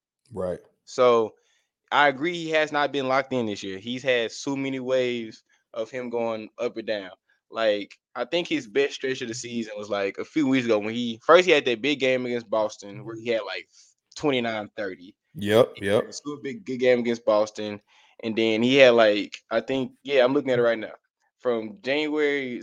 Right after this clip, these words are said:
Speaker 2: twenty-second to February first, he has five straight games of double figures.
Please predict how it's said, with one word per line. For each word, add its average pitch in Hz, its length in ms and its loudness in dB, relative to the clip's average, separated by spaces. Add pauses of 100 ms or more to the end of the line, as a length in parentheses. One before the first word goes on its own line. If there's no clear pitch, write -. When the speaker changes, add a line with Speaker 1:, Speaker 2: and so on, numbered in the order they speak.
Speaker 2:
twenty-second 147 720 -4
to 117 200 -6
February 127 680 -2
first, 113 600 -4
he 131 160 -6
has 110 680 -2 (400)
five 139 240 4
straight 123 240 0
games 113 220 -2
of 104 80 -8
double 110 200 -2
figures. - 400 -12